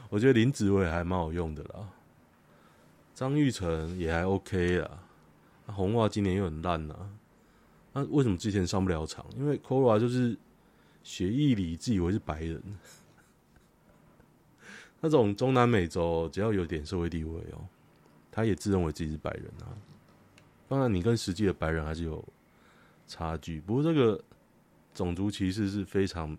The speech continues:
明显的，黄猴子就是不会，黄猴子就不会打球，没有社会地位，就是这样。像林书豪，妈，你说你打出来，当然你会被尊敬啊，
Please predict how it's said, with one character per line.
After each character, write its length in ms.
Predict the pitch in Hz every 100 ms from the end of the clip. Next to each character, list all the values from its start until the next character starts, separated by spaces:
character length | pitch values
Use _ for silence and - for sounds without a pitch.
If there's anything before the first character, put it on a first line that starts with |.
| _
明 260 | 90 76 78
显 160 | - -
的， 160 | 71 - 107 _ _ _ _ _ _ _ -
黄 340 | - 90 104
猴 240 | - 90
子 160 | 95 85
就 120 | 82
是 80 | 78
不 160 | - 76
会， 280 | 78 69 76 _ _ _ _ _ _ _ _ _ _
黄 420 | - 90 98 101
猴 120 | 98
子 100 | 90
就 140 | 90
不 120 | 85 85
会 80 |
打 220 | 85 - -
球， 160 | - - 92 98
没 80 | 98
有 100 | 87
社 180 | 80 80
会 60 | 73
地 140 | 73
位， 80 | - 92 - _ _ _ _ _ _ _ -
就 140 | 85
是 60 | 78
这 80 | 73
样。 120 | 85 - _ _ _ _ _ _ _ _ -
像 180 | 123
林 160 | 110 101
书 240 | 101 107
豪， 340 | 104 85 - 90 123
妈， 320 | 123 131 - -
你 200 | 120 117
说 160 | 139 165
你 80 |
打 200 | 156 82
出 160 | 82 -
来， 40 |
当 220 | 80 110 113
然 160 | 78
你 60 | 78
会 80 | 80
被 120 | 80
尊 220 | 80 73
敬 160 | 73 76
啊， 60 | -